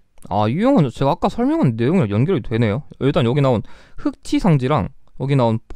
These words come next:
도침이랑 복심만 외우면 돼요. 아까 제가 얘기한 백제 부흥운동이랑 관련된 거라,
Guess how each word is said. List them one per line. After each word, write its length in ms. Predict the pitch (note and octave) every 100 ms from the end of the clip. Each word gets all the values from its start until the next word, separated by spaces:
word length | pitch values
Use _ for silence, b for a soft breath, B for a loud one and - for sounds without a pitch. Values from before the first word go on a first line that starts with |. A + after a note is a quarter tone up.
| -
도침이랑 800 | - C3+ - - A#3 G3+ F3+ A#2 -
복심만 440 | - C3+ - A3 A#2
외우면 180 | A2+
돼요. 220 | G2 F#2 - - - - _ _ _ -
아까 180 | C#3 F#3
제가 300 | F3+ F3 D#3
얘기한 260 | C3+ B2
백제 520 | A#2+ D3+ - F#3+ D3+ C3
부흥운동이랑 600 | - E3+ G3+ F#3 E3 C#3+
관련된 380 | A#2+ C3+ C#3 B2+
거라, 280 | A#2+ B2+